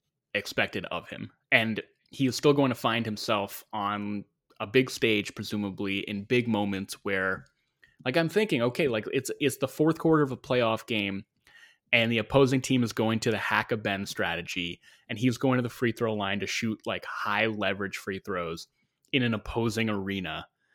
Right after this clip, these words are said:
that is, you know, taunting him mercilessly, like, that can sort of smell the blood in the water and that knows what's happened in the past. Like, it's, th-, there's gotta be some scars there, right? Like, and some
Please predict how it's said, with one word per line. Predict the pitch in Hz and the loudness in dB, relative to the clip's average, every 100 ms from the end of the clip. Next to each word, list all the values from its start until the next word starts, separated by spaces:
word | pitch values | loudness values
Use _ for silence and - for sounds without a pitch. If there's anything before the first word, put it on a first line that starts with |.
| _ _ _ _ | _ _ _ _
that | 113 107 104 - | 2 2 2 0
is, | 104 95 92 - _ _ | 0 0 -4 -10 _ _
you | 147 | 0
know, | 117 104 | 2 2
taunting | - 131 127 139 123 | 0 2 4 2 0
him | 110 117 | 0 -2
mercilessly, | 104 107 110 110 107 98 - 95 | -2 0 0 0 -2 -4 -4 -8
like, | 95 98 | -6 -6
that | - | -6
can | - 107 | -6 -6
sort | - 127 120 | 0 4 4
of | 107 - _ _ - | 2 -2 _ _ -12
smell | - 127 117 | 0 4 4
the | 113 | 2
blood | 117 107 | 2 2
in | 107 | 2
the | 98 | -2
water | 95 98 101 90 | 0 2 2 0
and | 95 | -4
that | 92 | -4
knows | 101 101 98 | -2 -2 -4
what's | 95 | -4
happened | 101 98 104 | -2 -2 -4
in | 95 | -6
the | 92 | -6
past. | - 110 90 107 | -2 -2 -2 -6
Like, | 92 - - - - _ - | -6 -10 -20 -20 -20 _ -2
it's, | 123 - - - _ - _ _ _ _ _ _ - - - 147 | -2 -2 -6 -6 _ -20 _ _ _ _ _ _ -20 -20 -4 2
th-, | - 143 | 2 6
there's | 151 135 | 6 8
gotta | 147 170 175 | 10 8 8
be | 156 139 | 6 4
some | - 135 120 | 4 2 2
scars | - 117 95 87 | 2 2 2 -2
there, | - - - | -6 -8 -8
right? | - 107 117 - | -2 0 0 -2
Like, | 113 98 - - - | -2 -2 -4 -16 -4
and | 110 98 90 90 _ | -2 -2 -4 -10 _
some | - - 104 98 95 92 92 | -10 -4 -2 -2 -4 -8 -12